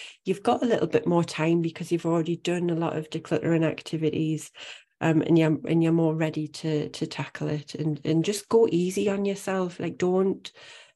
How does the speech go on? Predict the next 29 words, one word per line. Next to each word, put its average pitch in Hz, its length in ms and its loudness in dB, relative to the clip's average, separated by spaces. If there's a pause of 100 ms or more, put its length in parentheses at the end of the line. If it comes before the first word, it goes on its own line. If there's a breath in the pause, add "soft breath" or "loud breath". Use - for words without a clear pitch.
(160)
as 180 120 -2
I 190 60 2
said, 165 300 -2
this 175 160 -4
is 175 100 -2
all 175 160 4
about 185 240 -2
sustainable 170 640 0
change. 156 760 -2 (720 loud breath)
So 165 320 2
just 165 260 -4
go 170 300 0
easy 165 360 -2
on 160 140 0
yourself, 156 540 -2
be 147 80 -8
kind 170 440 2
to - 80 -2
yourself, 160 760 -2
allow 165 320 2
yourself 180 580 -2
to - 140 -10
process 165 520 -4
any 165 200 2
emotions 165 580 0
that - 220 -8
come 160 180 0
up, 156 320 -2 (680 loud breath)
um, 160 760 2